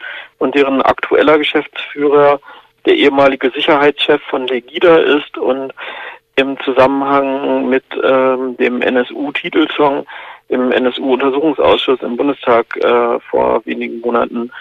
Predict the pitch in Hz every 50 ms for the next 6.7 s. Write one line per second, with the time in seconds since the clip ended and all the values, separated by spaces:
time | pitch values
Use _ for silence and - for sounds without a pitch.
0 | - - - - - - _ _ - - - - 123 120 117 - - - 131 120
1 | 120 117 65 - - - - - - 107 117 - 98 110 117 117 120 120 - -
2 | 123 117 - - 120 120 117 117 117 - - 123 123 120 123 123 117 - 151 -
3 | - - - _ _ - - - - - - - - - - - _ _ _ -
4 | 135 127 127 127 120 117 113 110 - 131 127 - - 120 143 156 147 156 143 143
5 | 139 131 131 139 143 139 143 135 135 123 123 123 123 123 123 123 _ _ _ -
6 | - 139 131 127 123 127 131 131 131 127 127 127 135